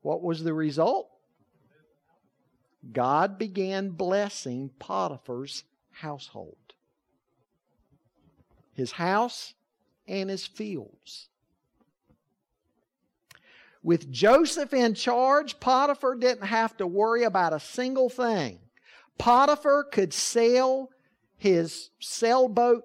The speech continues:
yacht down the Nile River and drink coconut smoothies all day long. With Joseph in charge, Potiphar had it made.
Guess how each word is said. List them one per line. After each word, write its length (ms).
yacht 460
down 340
the 80
Nile 440
River 640
and 280
drink 360
coconut 640
smoothies 800
all 300
day 260
long. 520
With 320
Joseph 600
in 260
charge, 680
Potiphar 600
had 240
it 160
made. 720